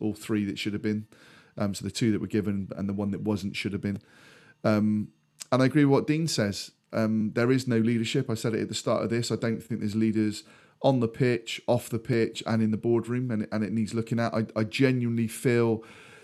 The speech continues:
that we need to hear from, from John or Steve. Um, I really do. Um, I'm sure Richard will, will probably come out and say something, but I, I, I do feel that it's a, a really pivotal moment at the moment,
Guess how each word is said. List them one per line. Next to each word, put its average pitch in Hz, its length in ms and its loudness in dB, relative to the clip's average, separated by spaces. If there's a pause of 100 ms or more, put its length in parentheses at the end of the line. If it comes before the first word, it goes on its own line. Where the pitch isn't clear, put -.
(120)
that 117 380 6
we 113 200 4
need 120 540 2
to - 400 -6
hear 127 300 6
from, 113 640 0
from 107 460 -2
John 117 300 2
or 110 140 0
Steve. 127 560 -2 (360)
Um, 101 520 -2
I 101 60 -4
really 104 280 0
do. 120 300 2 (720)
Um, 101 480 0
I'm 101 120 -2
sure 107 220 2
Richard 110 380 0
will, 101 240 -2
will 104 120 -2
probably 104 400 -4
come 104 180 -4
out 101 100 -2
and 98 140 -8
say 107 140 -2
something, 107 260 -6
but 104 120 -4
I, 104 260 -4
I, 101 40 -4 (140)
I 107 80 -2
do 110 180 0
feel 107 420 2
that 101 260 0 (220)
it's 107 220 0
a, 104 100 0 (100)
a 104 100 2
really 113 440 2
pivotal 110 680 0
moment 107 420 0
at 92 140 -8
the 90 60 -6
moment, 98 440 -6